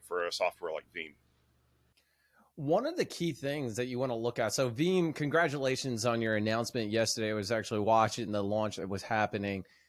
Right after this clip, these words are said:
Speaker 2: and working closely with them on some of it. But to have your object storage locally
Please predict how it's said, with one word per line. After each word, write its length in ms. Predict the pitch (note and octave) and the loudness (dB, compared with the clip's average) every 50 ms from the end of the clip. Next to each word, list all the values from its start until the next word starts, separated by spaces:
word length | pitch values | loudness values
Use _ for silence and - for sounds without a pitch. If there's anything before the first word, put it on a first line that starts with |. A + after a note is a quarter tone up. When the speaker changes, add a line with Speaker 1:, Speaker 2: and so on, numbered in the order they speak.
| _ _ _ - | _ _ _ -6
Speaker 2:
and 400 | B2 A#2+ A#2 A2+ A#2 A2+ A2+ G#2+ | -4 -4 -2 -2 -2 -2 -2 -2
working 300 | A#2 A2+ G#2+ A#2+ A2 F#2+ | -2 -2 -2 -4 -8 -6
closely 500 | - A#2 A#2 A2+ A2+ - - A#2+ A2 G#2+ | -2 0 0 0 0 0 -2 -2 -2 0
with 220 | G#2+ A2 A2+ - | 0 -2 -2 -2
them 240 | A#2+ A2 G#2 G#2+ G2 | -2 -2 -2 0 0
on 180 | G#2 G#2+ G#2 | -2 -2 -2
some 220 | F#2+ - - A#2 A#2 | -2 0 0 0 0
of 180 | A2+ G2+ F#2+ | 0 0 0
it. 220 | G#2+ G2 F#2+ G2+ F#2+ - - | -2 -2 -2 -4 -6 4 6
But 300 | D3 C#3+ C#3+ C3+ C3+ - - - - - - - _ _ _ _ _ _ _ _ - | 8 8 8 6 2 0 -8 -20 -20 -20 -20 -20 _ _ _ _ _ _ _ _ 2
to 140 | A3+ G3 | 4 4
have 300 | D#3+ C3+ C#3+ A3 B3+ C4+ C#4+ | 4 4 4 4 4 4 4
your 200 | D4 A#3+ - D3 | 2 2 2 4
object 340 | D#3 D#3 D3+ C#3+ C#3 A#2+ - | 4 4 4 2 0 0 -2
storage 720 | - - C#3 C3+ C3+ C3+ B2+ B2 B2 A#2+ A2+ G2+ - - | -2 0 2 4 6 6 6 6 4 4 2 -2 -4 -4
locally 840 | B2+ B2 B2 B2+ B2+ B2 - B2 A#2 A2 G#2+ A2 G#2+ G#2+ G#2+ G#2+ | 2 4 4 4 4 2 0 -2 -2 -2 0 -2 -2 -2 -2 -4